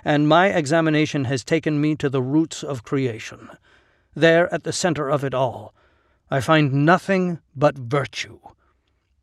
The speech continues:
In this world of gods and men,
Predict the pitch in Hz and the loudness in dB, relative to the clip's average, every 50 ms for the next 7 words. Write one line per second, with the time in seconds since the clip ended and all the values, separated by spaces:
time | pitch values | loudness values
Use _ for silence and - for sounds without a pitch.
0 | _ - 170 160 165 185 220 208 - - 151 143 170 170 175 175 151 151 143 135 | _ -2 0 2 4 6 4 4 4 2 2 6 8 8 8 6 4 2 -2 -2
1 | 123 120 127 143 143 147 156 160 139 156 165 156 139 131 120 120 135 139 147 151 | -2 2 2 4 6 4 4 2 0 -4 -4 -4 -2 -2 -2 0 0 0 0 0
2 | 151 151 - | 0 -2 -4